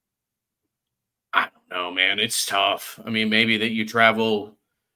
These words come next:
to S M U before you play <laughs> Clemson, but I mean, you, I mean, I'm,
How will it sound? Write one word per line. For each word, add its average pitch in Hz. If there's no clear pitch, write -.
to 123
S 113
M 113
U 113
before 110
you 123
play 120
<laughs> -
Clemson, -
but 214
I -
mean, 214
you, 302
I -
mean, 196
I'm, 202